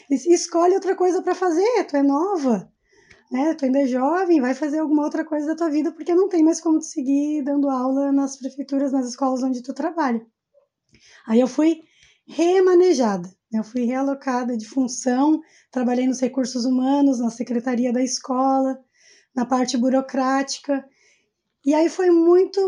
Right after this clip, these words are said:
horrível, porque quem é professor, né, estudou, fez toda a graduação entregando carta no sol <laughs> pra conseguir aquele diploma.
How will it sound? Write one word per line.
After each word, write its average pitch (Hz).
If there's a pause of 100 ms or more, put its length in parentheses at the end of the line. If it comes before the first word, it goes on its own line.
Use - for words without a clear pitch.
horrível, 339
porque 277
quem 320
é 453
professor, 311
né, 233
estudou, 240
fez 226
toda 359
a 330
graduação 330
entregando 294
carta 311
no 330
sol 269
<laughs> -
pra 277
conseguir 302
aquele 311
diploma. 269